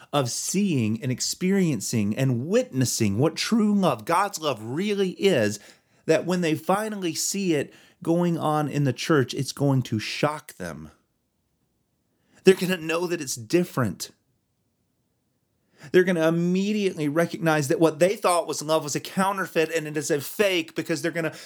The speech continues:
immediately recognize just how different and better and deeper and richer the love that we have is, because it's from God. And that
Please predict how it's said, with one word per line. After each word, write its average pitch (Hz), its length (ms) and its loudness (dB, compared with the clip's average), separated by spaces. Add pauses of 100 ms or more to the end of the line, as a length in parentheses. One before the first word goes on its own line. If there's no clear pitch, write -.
immediately 190 680 2
recognize 165 480 2
just 170 220 -2
how 165 120 4
different 185 480 -2
and 147 180 -2
better 170 240 0
and 143 240 -8
deeper 180 360 -2
and 139 340 0
richer 185 500 0 (220)
the 156 140 2
love 156 240 -2
that 151 160 -2
we 208 380 -4
have 123 580 2
is, 135 240 0
because 170 320 -2
it's 160 100 -4
from 180 300 0 (280)
God. 185 600 2 (2750)
And 147 140 2
that 135 240 -2